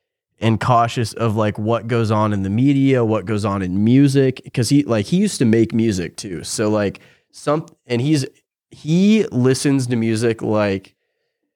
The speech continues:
only a very select few amount of people that I've ever heard. And I would like to say that I'm on that level, but I don't think I am.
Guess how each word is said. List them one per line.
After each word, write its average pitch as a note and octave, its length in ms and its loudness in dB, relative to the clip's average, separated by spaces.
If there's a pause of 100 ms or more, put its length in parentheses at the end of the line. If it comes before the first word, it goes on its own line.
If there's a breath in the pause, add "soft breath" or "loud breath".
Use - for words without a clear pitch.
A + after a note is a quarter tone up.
(720)
only C3 360 0
a A2 140 2
very A2+ 540 0
select G#2+ 580 -2
few G#2+ 360 0
amount G#2 280 0
of G2+ 80 -8
people A2 340 -4
that G#2 120 0
I've G2+ 140 -2
ever G2 220 -2
heard. G#2 240 -2
And G#2+ 160 -4
I A#2+ 80 4
would E3+ 160 0
like A2 280 0
to C3 100 -6
say B2 220 -2
that A#2+ 120 -2
I'm A2 140 -2
on G#2 200 -4
that F#2+ 200 -6
level, F#2+ 300 -8
but F#2+ 140 -10
I G2 100 -10
don't F#2+ 360 -12
think F#2+ 220 -14
I F#2 120 -10
am. D2 340 -16